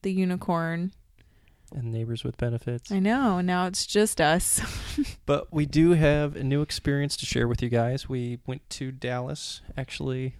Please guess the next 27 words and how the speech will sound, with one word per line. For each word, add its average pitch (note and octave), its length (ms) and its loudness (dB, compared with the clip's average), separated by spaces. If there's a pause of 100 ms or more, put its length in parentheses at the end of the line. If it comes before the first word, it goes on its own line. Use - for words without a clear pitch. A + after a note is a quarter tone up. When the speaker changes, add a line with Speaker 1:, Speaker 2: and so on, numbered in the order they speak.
Speaker 2:
we C#3 120 0
went C3+ 180 0
right C#3+ 220 2
on C#3+ 180 -2
through D#3+ 240 4
Dallas B2 500 -2
and C3 80 -6
on B2+ 160 -2
to B2+ 60 -2
Fort B2 320 0
Worth. B2 460 0 (100)
Speaker 1:
That's G3 220 -4
true. F3 280 -2
We F3 80 -4
didn't F3+ 180 -2
even F3 180 -4
really F3 240 -6
stop F3 340 -6
in D#3 100 -10
Dallas C#3+ 380 -6
this - 160 -12
time. - 320 -10 (520)
Speaker 2:
Was B2+ 120 -6
that C#3+ 240 -4 (500)
two - 160 -6
weeks D#3 220 -6
ago? F3+ 240 -6